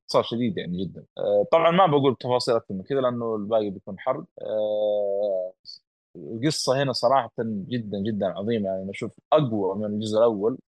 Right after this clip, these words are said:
آه، يعني شفت الجزء الأول كيف كان ممتاز، هذه هنا أقوى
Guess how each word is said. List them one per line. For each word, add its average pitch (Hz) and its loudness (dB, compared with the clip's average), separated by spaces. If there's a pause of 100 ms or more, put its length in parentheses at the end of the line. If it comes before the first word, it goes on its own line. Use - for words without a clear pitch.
آه، 92 2
يعني 101 -6
شفت - -12
الجزء 113 0
الأول 104 4
كيف 107 0
كان 101 0
ممتاز، 110 0
هذه 110 0
هنا 98 -6
أقوى 110 0